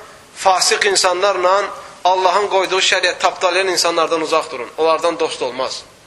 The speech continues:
Onlardan sirdaş olmaz. Onlar çox da sadə desinlər ki, biz dost, qardaşıq, bu ayıb söhbət deyil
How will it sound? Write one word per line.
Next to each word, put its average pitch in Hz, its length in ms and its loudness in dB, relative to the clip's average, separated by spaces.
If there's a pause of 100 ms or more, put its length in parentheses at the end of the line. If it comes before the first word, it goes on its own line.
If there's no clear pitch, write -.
(580)
Onlardan 170 300 2
sirdaş 160 480 0
olmaz. 139 400 -4 (560)
Onlar 160 220 0
çox 196 220 -2
da 170 80 -4
sadə 151 260 -2
desinlər 139 320 -6
ki, 127 160 -16
biz 131 160 -16
dost, - 420 -10
qardaşıq, 123 460 -6 (120)
bu 120 80 -12 (640)
ayıb 139 200 -2
söhbət - 480 -8
deyil 131 360 -6